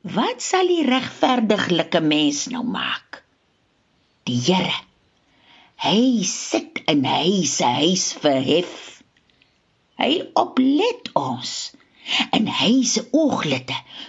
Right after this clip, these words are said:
toets hy se kenners. Die Here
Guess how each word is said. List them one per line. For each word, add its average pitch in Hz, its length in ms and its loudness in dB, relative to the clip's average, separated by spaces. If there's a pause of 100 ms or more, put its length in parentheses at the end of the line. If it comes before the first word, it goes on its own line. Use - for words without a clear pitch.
(140)
toets - 340 -4
hy - 160 0
se 143 240 -2
kenners. 131 540 0 (1120)
Die 139 100 2
Here 175 260 4